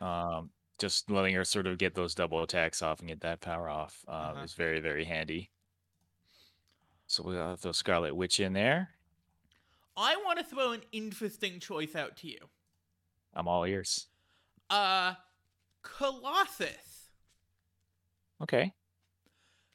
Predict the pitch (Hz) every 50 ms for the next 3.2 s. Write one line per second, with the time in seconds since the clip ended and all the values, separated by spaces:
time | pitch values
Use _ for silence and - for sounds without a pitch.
0 | _ _ - - 247 277 381 440 - 392 370 - 359 330 - - - 220 233 233
1 | - - 214 147 202 - - 254 269 254 247 214 185 220 240 269 285 285 277 220
2 | 269 262 254 - - 226 226 - 220 220 220 220 254 240 - - - 196 170 156
3 | 156 165 180 -